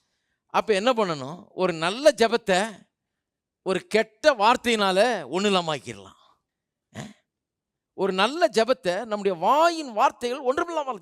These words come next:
ஜெபத்துக்கு பதிலே இல்லாம போயிடுது. ஏனென்று சொன்னா, அந்த விசுவாசத்தை அழிச்சிடுறீங்க நீங்க. விசுவாசத்துல எதை கேட்டீங்களோ, அஹ்?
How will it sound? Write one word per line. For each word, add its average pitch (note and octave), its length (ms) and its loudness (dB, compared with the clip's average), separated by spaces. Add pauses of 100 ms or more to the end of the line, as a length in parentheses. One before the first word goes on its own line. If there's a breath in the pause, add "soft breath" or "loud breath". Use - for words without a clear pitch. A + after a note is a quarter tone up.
ஜெபத்துக்கு A#3+ 540 -2 (100)
பதிலே D4+ 360 2
இல்லாம D4 360 4
போயிடுது. A3+ 400 -4 (500)
ஏனென்று D4 280 6
சொன்னா, A3 300 -4
அந்த A#3+ 160 -2
விசுவாசத்தை B3+ 760 -2 (840)
அழிச்சிடுறீங்க E3+ 540 0
நீங்க. F2+ 320 -20 (120)
விசுவாசத்துல D4 680 0
எதை C4+ 240 2
கேட்டீங்களோ, F#3+ 520 -2 (1120)
அஹ்? G3+ 200 -8